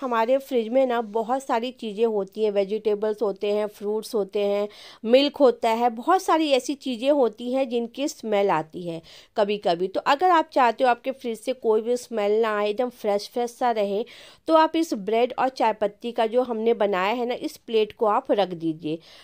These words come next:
फ्रेंड्स, आप चाहो तो चाय पत्ती की जगह जो मीठा सोडा होता है, उसे भी स्प्रिंकल करके रख सकते हो,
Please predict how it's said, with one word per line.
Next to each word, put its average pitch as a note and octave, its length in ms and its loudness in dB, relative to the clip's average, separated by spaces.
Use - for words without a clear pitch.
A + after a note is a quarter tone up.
फ्रेंड्स, E4 340 4
आप C4+ 180 2
चाहो D4+ 280 2
तो D4+ 200 -2
चाय A#3+ 220 0
पत्ती A#3 340 -4
की C4 120 -6
जगह B3+ 280 2
जो C4+ 160 -2
मीठा B3 380 -2
सोडा A#3 380 0
होता C4 340 -2
है, C#4 80 -2
उसे G#3+ 320 -2
भी D4 160 -4
स्प्रिंकल A#3+ 520 -2
करके A#3 400 -4
रख G#3+ 200 -2
सकते F#3 400 -8
हो, E3 180 -4